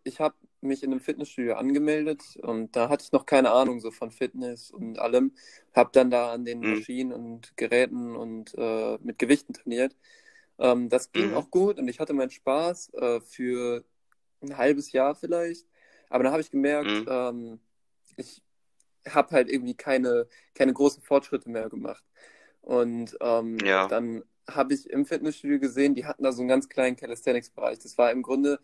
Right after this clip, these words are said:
Speaker 1: nur so ein Gerüst.
Speaker 2: Du redest
Speaker 1: Äh, wie bitte?
Speaker 2: du redest jetzt mit Felix, ne?
Speaker 1: Genau. Das war, das
Speaker 2: Ja,
Speaker 1: war
Speaker 2: okay.
Speaker 1: nur so ein Gerüst, ähm, mit ein paar Stangen und, äh, da hab ich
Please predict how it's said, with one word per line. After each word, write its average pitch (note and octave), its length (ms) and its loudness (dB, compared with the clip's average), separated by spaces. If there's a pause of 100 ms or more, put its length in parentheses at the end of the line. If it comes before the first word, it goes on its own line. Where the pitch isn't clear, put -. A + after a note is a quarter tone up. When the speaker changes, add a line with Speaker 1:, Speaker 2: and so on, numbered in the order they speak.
(340)
Speaker 1:
nur C#3 180 6
so C#3 80 -2
ein C3+ 160 2
Gerüst. C3 400 4
Speaker 2:
Du G2 60 2
redest G#2+ 240 4 (380)
Speaker 1:
Äh, - 160 -10
wie C3+ 140 0
bitte? E3+ 180 0 (100)
Speaker 2:
du G2 80 0
redest A#2 280 4
jetzt A2+ 160 2
mit - 180 -20
Felix, G#2+ 380 4
ne? B2 160 6
Speaker 1:
Genau. A2+ 180 -4 (220)
Das B2+ 240 -2
war, C3+ 380 4
das G2+ 140 4
Speaker 2:
Ja, F#2+ 60 6
Speaker 1:
war C#3 100 6
Speaker 2:
okay. - 20 4
Speaker 1:
nur D3 140 0
so C3+ 80 -6
ein C3+ 200 -2
Gerüst, C#3 640 -4
ähm, A#2 460 -2 (400)
mit B2 120 -2
ein - 60 -10
paar B2+ 180 0
Stangen C#3+ 560 0
und, A#2+ 320 -6 (500)
äh, A#2 280 2
da A2 200 -2
hab C3+ 100 -4
ich - 200 -10